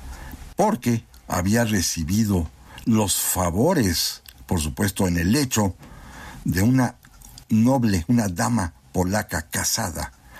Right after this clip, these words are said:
la famosa María Waleska, Napoleón Bonaparte, pues, gracias a esta mujer, otorgó la libertad a los polacos. Bueno,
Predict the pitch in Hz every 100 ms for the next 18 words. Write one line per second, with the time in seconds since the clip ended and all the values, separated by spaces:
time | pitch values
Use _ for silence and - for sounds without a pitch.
0 | - - - 92 - 85 98 - 82 -
1 | 85 82 76 87 92 - 80 87 104 90
2 | - - 143 - - - - - - -
3 | - - - - - - - - - -
4 | - - - - - 95 95 123 180 131
5 | 107 120 120 160 107 82 127 127 98 -
6 | - - - - - - - - - 104
7 | 123 156 156 151 - 101 110 - 113 101
8 | 82 69 - - - - - - - -
9 | - - - - - - - 113 120 113
10 | 110 104 139 135 107 85 82 - 101 107
11 | 95 95 - 113 117 135 - - - -
12 | - - - - - - - 214 208